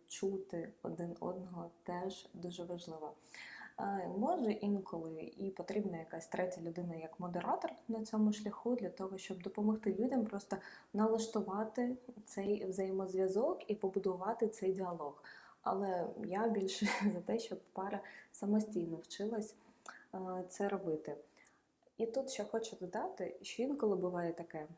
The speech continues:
що одна людина знаходиться в центрі цього футбольного поля, а інша вже давно вийшла. Але офіційно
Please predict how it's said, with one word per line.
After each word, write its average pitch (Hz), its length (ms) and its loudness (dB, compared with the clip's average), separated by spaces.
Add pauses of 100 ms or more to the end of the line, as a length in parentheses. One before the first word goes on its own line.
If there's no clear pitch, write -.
(340)
що - 220 0
одна 196 280 4
людина 170 460 2
знаходиться 254 600 0
в 180 60 -6
центрі 175 400 2
цього 165 280 -2
футбольного 165 600 -2
поля, 156 340 -2 (600)
а 185 100 0
інша 220 420 2
вже 180 400 -2
давно 180 340 -2
вийшла. 151 420 -4 (760)
Але 190 580 6 (120)
офіційно 208 580 8